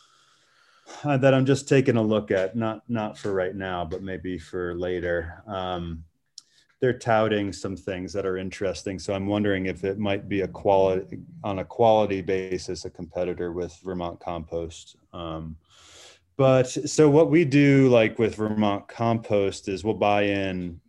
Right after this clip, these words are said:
a good bit of potting soil, but we'll also buy in manure compost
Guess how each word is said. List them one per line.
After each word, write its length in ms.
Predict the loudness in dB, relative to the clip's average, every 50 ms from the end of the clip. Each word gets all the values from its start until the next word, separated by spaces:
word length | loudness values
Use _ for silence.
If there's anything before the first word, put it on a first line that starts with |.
| _ _
a 80 | -10 -8
good 360 | -4 0 0 0 0 0 -2
bit 240 | 0 0 2 2 2
of 360 | 0 0 0 -2 -4 -6 -12 _
potting 400 | -4 0 2 2 2 2 0 -2
soil, 340 | -6 -6 -4 -2 0 0 -2
but 200 | -2 -2 -4 -4
we'll 160 | -2 -2 0
also 400 | 0 0 0 -2 -4 -6 -6 -6
buy 320 | -6 -6 -6 -4 -4 -6 -6
in 480 | -6 -8 -8 -8 -8 -10 -10 -12 -14 -18 _ _ _ _ _ _ -20 _ _ -12
manure 440 | -10 -8 -6 -4 -2 -2 -2 -2
compost 920 | -4 -6 -6 -6 -4 -4 -6 -6 -6 -4 -4 -4 -4 -6 -8 -12 -16 -20